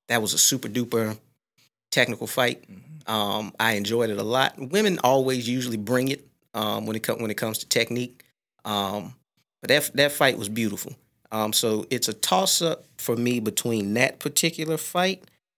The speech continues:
Speaker 1: and for Galavan versus Roos. Um,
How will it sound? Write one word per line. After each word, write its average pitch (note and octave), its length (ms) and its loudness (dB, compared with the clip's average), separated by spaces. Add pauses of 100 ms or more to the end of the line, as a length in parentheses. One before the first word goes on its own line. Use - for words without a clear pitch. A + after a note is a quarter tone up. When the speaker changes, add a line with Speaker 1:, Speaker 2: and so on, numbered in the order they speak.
(500)
Speaker 1:
and D#3 640 6
for C#3 840 4
Galavan A#2+ 640 2
versus B2+ 320 0
Roos. D3 480 0 (240)
Um, G2+ 560 0